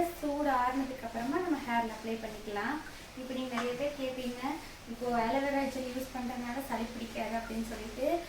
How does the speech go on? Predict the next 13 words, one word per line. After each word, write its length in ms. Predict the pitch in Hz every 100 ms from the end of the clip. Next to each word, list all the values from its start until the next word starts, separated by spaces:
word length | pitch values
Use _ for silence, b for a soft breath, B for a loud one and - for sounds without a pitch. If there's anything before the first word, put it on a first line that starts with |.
| B B
அஹ், 200 | 226 233
நம்ம 280 | 233 233 233 220
ராவா 420 | 208 226 294 320 302
யூஸ் 300 | 254 262 -
பண்ணோம் 240 | 262 240
அப்படின்னா 280 | 240 220 254
கண்டிப்பா 380 | 277 226 226 262
சளி 220 | 269 233 226
பிடிக்குங்க. 460 | - 214 214 226 277
அது 160 | 262 247
மழை 240 | - 233 269
சீசன் 440 | 269 262 247 226
தானே, 240 | 220 233